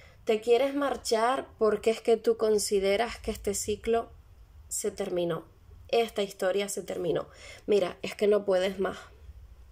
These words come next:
No puedes más. Ya no te sientes feliz en esta conexión.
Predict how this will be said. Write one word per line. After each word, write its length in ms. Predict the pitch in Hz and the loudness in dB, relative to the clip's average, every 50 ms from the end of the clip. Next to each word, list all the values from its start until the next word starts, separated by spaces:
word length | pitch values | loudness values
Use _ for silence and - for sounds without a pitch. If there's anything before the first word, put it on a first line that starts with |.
| - - - - - - - - - _ - - _ - - - - - - - - - - - _ _ - - - _ _ | -20 -20 -20 -20 -20 -20 -20 -20 -20 _ -20 -20 _ -20 -20 -20 -20 -20 -20 -20 -20 -20 -20 -20 _ _ -20 -20 -20 _ _
No 200 | - 233 233 208 | -2 -2 0 2
puedes 280 | 226 226 214 214 202 208 | 2 2 2 0 -2 0
más. 220 | 208 175 175 - - - _ - - - - | -2 -2 -2 -4 -12 -20 _ -20 -20 -14 -12
Ya 220 | - 233 240 233 233 | 2 4 4 6 6
no 140 | 233 226 | 4 2
te 120 | 226 214 196 | 0 -2 -8
sientes 420 | - - 202 196 196 196 196 - | -4 -4 -2 -4 -4 -4 -6 -10
feliz 500 | - - 196 196 196 214 220 220 220 - - | -6 -6 -2 0 0 0 0 -2 -4 -6 -6
en 160 | - 202 208 | -4 -4 -4
esta 240 | 190 - - 202 196 | -6 -6 -10 -10 -6
conexión. 680 | 196 202 196 190 - - - 202 196 196 196 202 | -4 -4 -4 -4 -6 -8 -6 -4 -4 -4 -6 -8